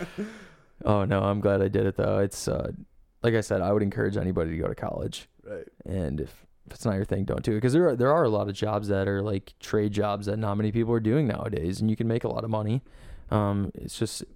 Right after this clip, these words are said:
Speaker 1: if it's not your thing, then you don't need to waste your time, so, in my opinion. I don't know.
Speaker 2: Right, yeah, I definitely, yeah, or, I mean, geez, how many people are coming social media stars, like,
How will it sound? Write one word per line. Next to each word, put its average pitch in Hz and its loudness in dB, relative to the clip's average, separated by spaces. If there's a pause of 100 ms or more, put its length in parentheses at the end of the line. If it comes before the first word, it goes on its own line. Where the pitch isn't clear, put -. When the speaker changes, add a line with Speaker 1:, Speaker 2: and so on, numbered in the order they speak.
(140)
Speaker 1:
if - -6
it's 117 0
not 107 0
your 107 -2
thing, 113 0
then 104 0 (880)
you 143 6
don't 131 6
need 110 4
to 104 4
waste 101 2
your 101 -2
time, 101 -4 (300)
so, - -12 (320)
in 113 4
my 107 2
opinion. 110 -2 (160)
I - -20
don't 123 0
know. 165 4
Speaker 2:
Right, 123 -2
yeah, 143 -6 (120)
I 147 -4
definitely, 143 -6
yeah, 127 -2
or, 151 0
I 131 -8
mean, 123 -8 (100)
geez, 120 -12
how 123 -10
many 127 -10
people 131 -10
are 123 -10
coming 123 -10
social 127 -12
media 110 -10
stars, - -14
like, 101 -12